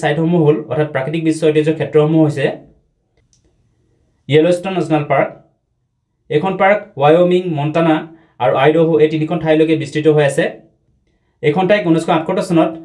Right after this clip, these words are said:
ইউনেস্কোৰ নেচাৰেল ৱৰ্ল্ড হেৰিটেজ চাইটৰ তালিকাভুক্ত কৰা হৈছিল। দ্বিতীয়খন আছে এভাৰগ্লেডছ নেশ্যনেল পাৰ্ক। এইখন পাৰ্ক আছে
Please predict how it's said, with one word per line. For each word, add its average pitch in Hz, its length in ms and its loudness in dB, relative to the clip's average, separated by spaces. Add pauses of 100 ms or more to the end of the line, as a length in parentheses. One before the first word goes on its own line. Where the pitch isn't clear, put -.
(180)
ইউনেস্কোৰ 175 460 0 (160)
নেচাৰেল 170 320 -2
ৱৰ্ল্ড 165 180 4
হেৰিটেজ 156 240 2
চাইটৰ 151 260 0
তালিকাভুক্ত 135 420 -6 (100)
কৰা 127 180 -2
হৈছিল। 117 220 -2 (1400)
দ্বিতীয়খন 185 440 0
আছে 175 160 0 (280)
এভাৰগ্লেডছ 180 460 2 (100)
নেশ্যনেল 151 360 0
পাৰ্ক। 156 180 0 (1500)
এইখন 185 260 0
পাৰ্ক 202 220 2
আছে 202 120 -4